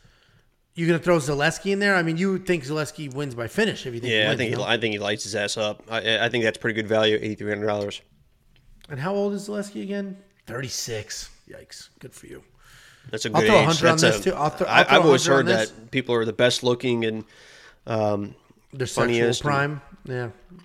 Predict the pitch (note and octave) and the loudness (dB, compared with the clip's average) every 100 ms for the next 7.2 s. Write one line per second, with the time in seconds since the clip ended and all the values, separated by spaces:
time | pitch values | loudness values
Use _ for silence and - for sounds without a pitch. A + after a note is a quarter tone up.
0 | - - - _ - _ _ _ _ _ | -20 -20 -20 _ -20 _ _ _ _ _
1 | _ _ _ E3+ F3+ G3 F#3+ F#3+ F#3 F#3 | _ _ _ 6 8 8 8 8 6 6
2 | F#3 E3+ E3+ F3 D#3+ D#3+ D3 D3+ D#3+ G3 | 6 4 2 0 0 0 -2 -2 -2 -4
3 | - - _ _ _ _ _ _ _ _ | -8 -18 _ _ _ _ _ _ _ _
4 | _ _ _ _ _ _ _ _ - _ | _ _ _ _ _ _ _ _ -20 _
5 | _ _ _ _ _ - _ - - G2 | _ _ _ _ _ -20 _ -20 -14 -14
6 | - G2+ G#2+ A2+ A2 B2+ A#2+ C3 C3 D#3 | -10 -8 -4 -4 0 0 2 4 6 6
7 | A#2 - | 4 -2